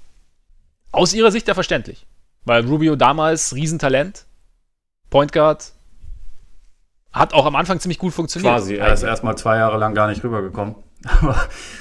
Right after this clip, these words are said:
Speaker 2: ähm, als er dann, als er dann
Speaker 1: Sein-,
Speaker 2: kam.
Speaker 1: seine N-B-A-Karriere
Speaker 2: Ja,
Speaker 1: war
Speaker 2: als,
Speaker 1: die
Speaker 2: als sie ihn dann irgendwann überzeugt hatten, ist er tatsächlich gekommen und also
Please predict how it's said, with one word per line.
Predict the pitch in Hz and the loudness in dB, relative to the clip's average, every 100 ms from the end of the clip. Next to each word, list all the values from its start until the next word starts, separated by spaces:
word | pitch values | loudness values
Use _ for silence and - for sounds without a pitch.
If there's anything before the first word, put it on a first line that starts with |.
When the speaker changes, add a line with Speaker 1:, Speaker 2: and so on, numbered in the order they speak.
| - - - | -20 -20 -4
Speaker 2:
ähm, | 120 107 104 98 98 _ _ - | 0 0 0 -6 -12 _ _ -2
als | 123 120 | 2 4
er | 117 | 6
dann, | 117 113 - | 4 4 2
als | 120 - | 2 4
er | |
dann | 107 113 | 2 2
Speaker 1:
Sein-, | |
Speaker 2:
kam. | 113 110 123 - - _ - - | 0 -2 -4 -14 -20 _ -20 -8
Speaker 1:
seine | - 120 | 2 4
N-B-A-Karriere | 120 135 147 131 110 113 110 | 4 4 4 6 6 6 4
Speaker 2:
Ja, | |
Speaker 1:
war | 104 110 | 6 4
Speaker 2:
als, | 117 | 6
Speaker 1:
die | |
Speaker 2:
als | 131 131 | 4 4
sie | 147 | 2
ihn | 139 | 4
dann | 135 113 | 4 4
irgendwann | 131 123 120 117 117 | 0 2 0 0 -2
überzeugt | 110 107 113 127 - | 0 2 4 2 4
hatten, | 117 113 107 | 0 0 -6
ist | - 113 - | -8 -10 -10
er | - | -8
tatsächlich | 101 107 107 98 | -8 -10 -12 -16
gekommen | - 110 117 104 | -8 -4 -4 -6
und | 98 98 | -10 -8
also | 101 95 87 | -8 -8 -10